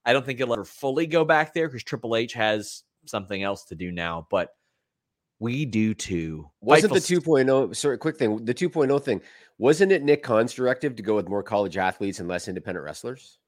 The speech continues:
Speaker 1: It, it, I don't wanna say directive, but it was something he was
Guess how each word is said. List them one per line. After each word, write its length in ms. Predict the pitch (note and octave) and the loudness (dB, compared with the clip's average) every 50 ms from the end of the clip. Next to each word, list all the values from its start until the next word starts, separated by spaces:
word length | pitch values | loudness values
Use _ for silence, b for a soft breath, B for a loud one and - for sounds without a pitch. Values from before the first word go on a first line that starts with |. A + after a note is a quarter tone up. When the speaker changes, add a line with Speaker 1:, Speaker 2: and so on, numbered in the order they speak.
| _ | _
Speaker 1:
It, 340 | - E3+ E3+ E3+ E3+ E3+ D#3 A2+ A#2 A#2 - - _ _ | 2 2 4 4 4 2 2 -2 -6 -12 -16 -18 _ _
it, 120 | F3+ E3+ D#3+ D3+ D3+ D#3 - | -2 -2 -2 -2 -4 0 2
I 80 | D3+ | 2
don't 100 | D#3 E3 | 2 4
wanna 80 | D#3+ D3 | 2 -2
say 300 | D3 - C#3+ A#2+ A2 G#2 | -2 -2 -2 -2 -2 -4
directive, 1040 | F2 - G#2+ G2 G2 A2+ B2+ B2+ B2+ - - - A2 F#2+ F2 E2+ E2+ F2 F2+ F#2 F#2 | -6 -6 -6 -6 -2 0 0 0 0 -2 -6 -12 -8 -6 -6 -6 -6 -8 -12 -10 -8
but 120 | A2 G2+ | -6 -4
it 60 | G2+ | -4
was 140 | F#2+ G2 - | -6 -6 -8
something 340 | - A2+ F#2+ F#2+ G2+ F#2 F2+ | -10 -10 -10 -10 -10 -12 -10
he 180 | F2+ F#2+ F#2+ F2+ | -10 -10 -10 -10
was 580 | E2+ E2 D#2+ D#2+ D2+ D2 - - - - - | -8 -8 -8 -10 -10 -12 -16 -18 -18 -20 -20